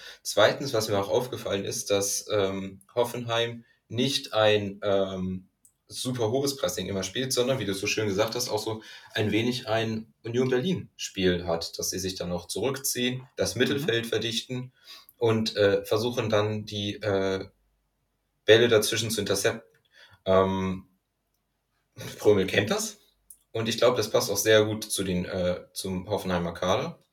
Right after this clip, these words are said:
Speaker 2: Ja.
Speaker 1: Ähm,
Speaker 2: Deswegen
Speaker 1: bevor
Speaker 2: hab
Speaker 1: ich
Speaker 2: ich auch
Speaker 1: jetzt
Speaker 2: Match
Speaker 1: aber
Speaker 2: made in heaven gesagt bei diesen, bei dieser Kombination Breitenreiter-Prömel. Also das ist der Spieler.
Speaker 1: Ja, den, den kannst du überall benutzen. Der ist defensiv solide, der löst Situationen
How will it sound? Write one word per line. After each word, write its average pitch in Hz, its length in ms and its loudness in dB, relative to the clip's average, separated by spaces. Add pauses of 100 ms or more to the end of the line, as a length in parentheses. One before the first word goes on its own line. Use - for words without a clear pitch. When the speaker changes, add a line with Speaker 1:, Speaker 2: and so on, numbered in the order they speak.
(400)
Speaker 2:
Ja. 98 200 4
Speaker 1:
Ähm, 98 100 2
Speaker 2:
Deswegen 156 280 4
Speaker 1:
bevor 165 40 12
Speaker 2:
hab 170 80 12
Speaker 1:
ich - 60 6
Speaker 2:
ich - 60 4
auch - 40 2
Speaker 1:
jetzt 147 80 -2
Speaker 2:
Match 170 280 4
Speaker 1:
aber 160 100 6
Speaker 2:
made 175 160 6
in 156 60 2
heaven 143 320 4
gesagt 110 360 2
bei 113 80 0
diesen, 110 380 -8
bei 120 100 0
dieser 120 220 -2
Kombination 127 580 -4
Breitenreiter-Prömel. 123 1120 -2
Also 117 160 -2
das 123 160 -8
ist - 180 -14
der 135 200 2
Spieler. 98 520 -4 (640)
Speaker 1:
Ja, 123 160 4
den, 117 420 -8 (120)
den 123 160 -4
kannst 143 260 -4
du 160 40 -8
überall 139 280 4
benutzen. 98 340 -4
Der 92 80 -2
ist - 160 -4
defensiv 131 540 -4
solide, 123 600 -2 (240)
der 107 100 6
löst 120 280 2
Situationen 107 380 0